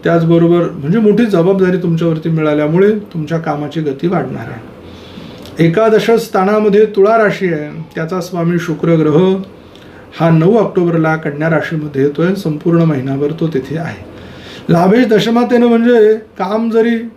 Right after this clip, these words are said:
पैसा जरी मिळाला, सगळ्यांनी मदत जरी केली, तरी तुम्ही स्वस्थ बसून राहणारे नाहीये आणि तेच शनिदेवांना पण अपेक्षित आहे. ते चालू ठेवा प्रयत्न, प्रयत्न बंद करू नका.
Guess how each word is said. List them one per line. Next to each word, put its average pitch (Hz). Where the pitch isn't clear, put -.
पैसा 180
जरी 226
मिळाला, 190
सगळ्यांनी 214
मदत 208
जरी 233
केली, 208
तरी 226
तुम्ही 233
स्वस्थ 208
बसून 226
राहणारे 214
नाहीये 214
आणि 180
तेच 254
शनिदेवांना 190
पण 185
अपेक्षित 151
आहे. -
ते 185
चालू 170
ठेवा 180
प्रयत्न, 165
प्रयत्न 170
बंद 156
करू 143
नका. 135